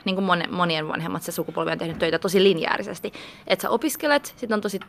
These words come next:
mun vanhemmille on to-, ollut tosi tärkeää hankkia korkeakoulutus, että se takaa jotain muka. Ja sitten ne on tehnyt, mun mutsi on vaikka tehnyt samassa duunipaikassa koko elämänsä opettajana töitä. Niin sillä vaikka mun tällainen niinku slalom-elämä, joka ei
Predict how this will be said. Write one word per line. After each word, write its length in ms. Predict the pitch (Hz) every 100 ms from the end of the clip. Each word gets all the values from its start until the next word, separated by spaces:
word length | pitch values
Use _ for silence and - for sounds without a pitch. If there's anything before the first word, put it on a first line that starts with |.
| -
mun 240 | 196 190
vanhemmille 420 | 185 175 165 156
on 140 | 156 160
to-, 140 | 170
ollut 140 | 160 -
tosi 200 | 170 165
tärkeää 280 | 156 160 165
hankkia 240 | 165 160 -
korkeakoulutus, 880 | 165 - - - - - - - -
että 120 | -
se 80 | 170
takaa 400 | - - - -
jotain 320 | - - - 170 - -
muka. 220 | 165 208 - - - -
Ja 80 | 196
sitten 440 | 208 202 - 180 -
ne 120 | 180
on 120 | 170
tehnyt, 280 | 175 160 170
mun 100 | 170
mutsi 240 | 175 175
on 80 | 160
vaikka 160 | 160 -
tehnyt 220 | 160 151
samassa 360 | - 170 165 165
duunipaikassa 540 | 170 165 190 190 -
koko 180 | 190 185
elämänsä 480 | 95 190 208 175 -
opettajana 480 | 165 - 214 180
töitä. 280 | 175 196 190 185 - - - - - - - -
Niin 300 | 185 170 -
sillä 380 | - 220 190 165
vaikka 300 | 160 - 165
mun 340 | 175 185 165 165 - -
tällainen 200 | - 95
niinku 180 | 92 170
slalom-elämä, 1000 | - 180 175 160 160 160 - 160 170 175 -
joka 200 | 175 190
ei 240 | 170 165